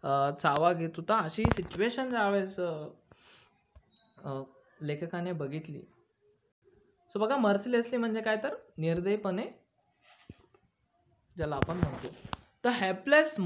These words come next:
mother of the baby and other lesser members of the langur group were scattered on the roof of the buildings nearby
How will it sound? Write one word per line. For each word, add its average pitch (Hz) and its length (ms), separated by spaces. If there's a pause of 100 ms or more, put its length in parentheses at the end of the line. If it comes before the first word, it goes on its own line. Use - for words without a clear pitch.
mother 185 300
of 254 300
the 240 140
baby 185 300
and 220 240
other 165 420
lesser 208 420
members 165 460
of 170 60
the 170 200
langur 143 300
group 151 500
were 185 140
scattered 160 580
on 170 300
the 160 100
roof 165 240 (500)
of 143 120
the 147 80
buildings 175 800
nearby 160 460